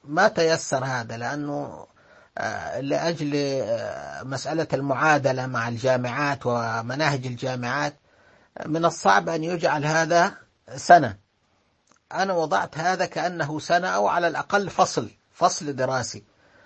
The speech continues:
فدراسة الأربع مواد هذه مهمة جدا، ووجدنا، آه، أهميتها حقيقة بعدما انتشر التعالم وانتشر التجرؤ على أهل العلم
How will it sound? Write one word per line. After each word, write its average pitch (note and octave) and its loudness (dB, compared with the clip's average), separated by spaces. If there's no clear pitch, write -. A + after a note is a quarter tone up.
فدراسة C3+ 4
الأربع F3+ -2
مواد D3 -4
هذه D#3 -2
مهمة D#3 -4
جدا، E3 -4
ووجدنا، D#3 -4
آه، - -12
أهميتها D#3 0
حقيقة E3+ 0
بعدما E3 2
انتشر D3 0
التعالم C#3+ 0
وانتشر C#3+ -2
التجرؤ D3 0
على C3 -4
أهل C#3 -2
العلم C3+ -4